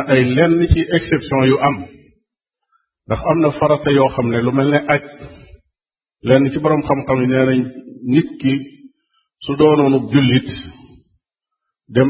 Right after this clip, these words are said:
aji Makka ba delsi di dund ci lislaam ba mu yàgg wal iyaasu billahi mu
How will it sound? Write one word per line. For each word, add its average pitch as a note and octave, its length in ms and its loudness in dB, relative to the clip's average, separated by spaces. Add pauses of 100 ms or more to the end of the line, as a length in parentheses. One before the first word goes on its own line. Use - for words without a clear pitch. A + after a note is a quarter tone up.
aji C#3+ 280 0 (320)
Makka C3 440 -6 (1200)
ba G#2+ 140 0
delsi A#2+ 460 0 (680)
di A#2+ 140 -4
dund C3+ 280 0
ci C3+ 80 -6
lislaam B2+ 460 0
ba B2+ 100 2
mu C#3+ 100 2
yàgg C#3+ 280 2
wal C3+ 240 2
iyaasu C3 360 2
billahi B2+ 420 2
mu B2+ 100 -2